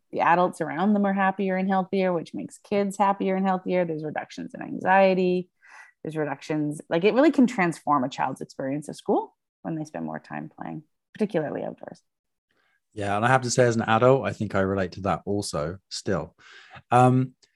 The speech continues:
Speaker 2: so what kind of impact does school gardening have on students? 'Cause I know that's a, certainly a piece of the learning that you do with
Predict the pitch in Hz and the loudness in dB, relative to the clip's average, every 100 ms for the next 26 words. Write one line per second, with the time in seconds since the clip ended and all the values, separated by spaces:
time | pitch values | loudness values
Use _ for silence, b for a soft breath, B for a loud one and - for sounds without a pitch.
0 | _ - - 151 143 165 185 165 175 160 | _ -4 6 6 10 8 6 4 2 2
1 | 123 127 120 127 113 - - 117 - - | 0 -4 0 2 2 2 -6 -6 -4 2
2 | 123 110 127 120 117 - 92 90 92 90 | 4 4 4 4 2 -2 -8 -8 -8 -6
3 | 82 - - 85 80 - - 120 127 127 | -8 -8 -8 -8 -10 -12 -2 4 6 6
4 | 120 117 101 - b b b - 143 123 | 4 0 0 -6 b b b 4 6 8
5 | 113 107 - 120 110 113 98 - 107 107 | 6 -2 0 -2 0 -2 -4 -4 -2 -2
6 | 107 104 101 107 101 95 | -2 -4 -4 -2 -4 -4